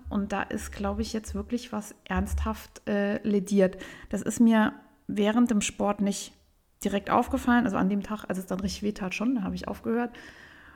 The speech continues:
Und dann dachte ich erstmal, hält's mal Ruhe und warte es ab und es wurde nicht besser. Und jetzt war ich beim Orthopäden und der hat da an mir rumgedoktert und hatte aber auch keine richtige Diagnose. Das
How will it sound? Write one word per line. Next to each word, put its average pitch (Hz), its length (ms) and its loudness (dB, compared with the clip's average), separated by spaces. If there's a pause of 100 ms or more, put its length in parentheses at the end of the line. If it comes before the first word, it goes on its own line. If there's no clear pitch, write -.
(200)
Und 254 480 10
dann 202 180 2
dachte 214 180 0
ich 208 120 -4
erstmal, 190 280 -2
hält's 190 220 -2
mal 185 80 -2
Ruhe 285 560 8
und 185 180 0
warte 185 200 0
es 185 100 -6
ab 262 300 2
und 202 100 0
es 185 100 -4
wurde 190 160 -4
nicht 185 160 -4
besser. 240 460 2
Und 196 100 2
jetzt 190 180 -4
war 190 80 0
ich 185 100 -2
beim 196 180 -2
Orthopäden 214 640 2
und 185 300 -2
der 185 280 -2
hat 202 160 -6
da 190 100 -2
an 185 80 0
mir 185 120 2
rumgedoktert 220 760 4
und 185 200 0
hatte 202 180 -4
aber 180 180 0
auch - 100 -2
keine 202 220 -2
richtige 190 320 -2
Diagnose. 202 800 2
Das 180 320 -6